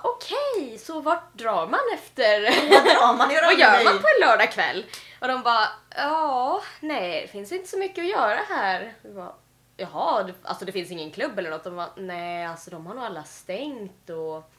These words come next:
Speaker 1: bara, "Jaha, vad, vad gör ni här <laughs> i den här stan?" De bara, "Nej, men det finns väl i och för sig bakgården, det är väl nog där man drar." Vi bara, "Okej, nej, men vi får väl gå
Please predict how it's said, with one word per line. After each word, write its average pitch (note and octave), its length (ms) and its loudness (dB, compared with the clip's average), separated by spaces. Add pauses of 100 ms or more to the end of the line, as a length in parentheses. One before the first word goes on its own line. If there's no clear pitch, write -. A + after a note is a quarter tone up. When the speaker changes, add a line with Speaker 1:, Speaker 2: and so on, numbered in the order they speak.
Speaker 1:
bara, - 200 -20
"Jaha, G3 520 -14 (180)
vad, - 260 -16
vad D#3+ 180 -16
gör B3 260 -8
ni D#3 340 -12
här E3 260 -10
<laughs> A#3+ 160 -8
i - 40 -8
den - 20 -6 (100)
här E4+ 60 4
stan?" F4 260 6 (300)
De C4 100 -6
bara, B3 140 0
"Nej, E4+ 100 -4
men G#4+ 100 -4
det A4+ 220 -8
finns F#4 240 -6
väl F4+ 200 -6
i F4+ 160 -8
och D#4 40 -12
för - 80 -18
sig F4 120 -10
bakgården, C4 1120 -6
det A#3+ 120 -8
är C#4+ 60 -10
väl A4 260 -6
nog G#3+ 100 -16
där F3 340 -4
man E3+ 240 -10
drar." D4+ 420 -4 (420)
Vi C4 100 -12
bara, A#3+ 180 -4
"Okej, G#4+ 300 -6
nej, F#4+ 80 -4
men E4 100 -6
vi D4+ 100 -6
får E4+ 120 -12
väl E4 120 -10
gå D4 160 -6